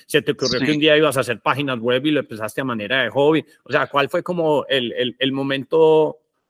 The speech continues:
Speaker 1: eh, pues, de
Speaker 2: Sí.
Speaker 1: no, donde se gesta, pues, la compañía, donde se gesta Cumbia? Como si fuera
Speaker 2: Sí.
Speaker 1: una historia.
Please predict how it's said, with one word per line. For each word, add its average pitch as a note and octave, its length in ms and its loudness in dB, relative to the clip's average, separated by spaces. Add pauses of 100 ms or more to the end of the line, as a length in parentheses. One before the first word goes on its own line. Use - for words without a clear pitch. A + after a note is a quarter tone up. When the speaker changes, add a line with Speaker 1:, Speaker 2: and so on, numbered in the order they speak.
Speaker 1:
eh, G#2 320 -4 (220)
pues, - 300 -10
de G#2+ 100 -4
Speaker 2:
Sí. F3+ 320 2 (300)
Speaker 1:
no, A#2 180 -10
donde C3+ 300 0
se B2+ 100 -8
gesta, D3 380 -2
pues, D3 260 -2
la C3+ 220 0
compañía, A#2+ 480 -4
donde A2 200 -4
se A2 160 -6
gesta A#2+ 260 -4
Cumbia? A#2+ 280 -4 (220)
Como C#3+ 160 0
si C3 100 -2
fuera C#3 140 -2
Speaker 2:
Sí. D#3 40 4
Speaker 1:
una D#3+ 120 4
historia. F#2 440 0